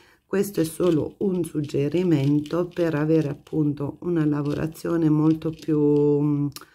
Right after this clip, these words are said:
meno pasticciata. So-, infatti chiacchierando sono arrivata all'angolo che chiudiamo insieme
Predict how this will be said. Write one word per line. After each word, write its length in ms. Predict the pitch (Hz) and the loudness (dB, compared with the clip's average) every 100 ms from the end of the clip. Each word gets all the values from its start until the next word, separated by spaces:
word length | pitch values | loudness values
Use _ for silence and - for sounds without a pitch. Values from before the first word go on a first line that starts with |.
| _ _ _ - | _ _ _ -4
meno 220 | 196 185 | 0 2
pasticciata. 1200 | 165 156 - 156 - 123 131 - 139 139 139 139 | 0 -2 -6 -6 -4 -4 -4 -4 -6 -6 -8 -14
So-, 220 | _ - - | _ -12 -2
infatti 640 | 160 151 151 156 151 147 | 2 2 2 -4 -6 -8
chiacchierando 720 | 143 143 - 160 110 110 135 | -8 -8 -6 -2 -2 0 -4
sono 280 | 156 156 143 | -4 -4 -2
arrivata 500 | 131 139 131 127 165 | 0 -2 -2 -6 -2
all'angolo 720 | 190 165 123 135 147 151 160 | 0 2 0 -2 0 2 0
che 240 | 160 156 - | 0 -6 -8
chiudiamo 560 | - 156 139 123 135 | -6 -6 -4 -4 -2
insieme 760 | 165 180 - 123 123 131 160 | -2 -2 -6 -6 -4 0 0